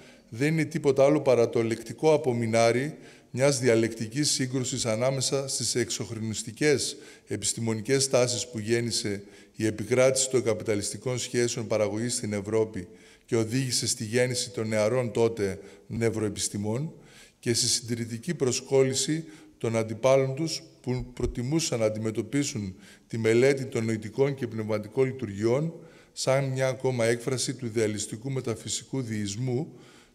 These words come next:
δηλαδή ότι υπάρχει σώμα και ψυχή, το δέκατο ένατο αιώνα όλα αυτά, εκ-, ε, ιδέα που εξέφρασαν οι λεγόμενοι Γερμανοί ψυχιστές.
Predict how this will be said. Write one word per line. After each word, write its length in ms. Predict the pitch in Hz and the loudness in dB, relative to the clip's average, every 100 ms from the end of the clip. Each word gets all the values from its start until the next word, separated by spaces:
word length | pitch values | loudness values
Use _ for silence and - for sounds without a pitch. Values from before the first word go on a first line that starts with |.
| _ _ | _ _
δηλαδή 400 | 113 107 104 120 | -2 -2 0 0
ότι 160 | 110 117 | -2 -4
υπάρχει 340 | 120 117 98 | -2 -2 -2
σώμα 320 | - 120 113 | -4 -2 -2
και 140 | 101 98 | -4 -6
ψυχή, 580 | - 92 - 123 160 - - - - _ | -6 -8 -6 -4 -4 -10 -20 -20 -20 _
το 120 | 104 | -4
δέκατο 400 | 98 107 104 107 | 0 0 0 -2
ένατο 300 | 104 98 95 | -4 -4 -2
αιώνα 260 | 104 101 95 | -2 0 -2
όλα 160 | 92 | -2
αυτά, 440 | 90 - 143 165 - - - - _ - | -4 -2 -2 -2 -6 -16 -20 -20 _ 0
εκ-, 400 | 135 139 - 135 | 2 2 -2 2
ε, 320 | 123 117 120 | 4 2 0
ιδέα 440 | 123 113 156 170 | -4 2 4 4
που 100 | 170 | 2
εξέφρασαν 800 | 131 - 156 151 151 - 156 160 - | -2 2 2 2 0 0 -2 -4 -4
οι 80 | |
λεγόμενοι 500 | 120 123 123 151 151 | 0 2 2 2 0
Γερμανοί 480 | 147 120 117 113 139 | 0 -2 -2 -2 -4
ψυχιστές. 880 | 139 - 110 117 - 110 98 - | -6 -8 -8 -6 -4 -4 -4 -10